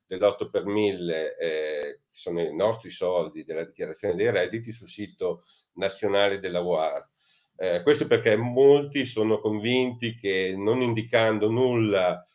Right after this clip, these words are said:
i soldi rimangano allo Stato. In realtà, per come è costruito appunto questo meccanismo di calcolo,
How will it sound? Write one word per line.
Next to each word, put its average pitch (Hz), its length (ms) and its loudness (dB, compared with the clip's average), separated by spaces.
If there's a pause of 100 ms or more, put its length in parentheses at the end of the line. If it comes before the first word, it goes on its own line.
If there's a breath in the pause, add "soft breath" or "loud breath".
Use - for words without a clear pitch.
(160 soft breath)
i 101 80 -14
soldi 113 360 2
rimangano 98 640 2
allo 98 140 -4
Stato. 120 840 2 (420 soft breath)
In 135 140 6
realtà, 123 520 6
per 101 240 -4
come 127 240 0
è 113 60 -12
costruito 101 1000 -2
appunto 90 380 -6
questo 101 260 -8
meccanismo 101 640 -2
di 135 120 -12
calcolo, 107 800 2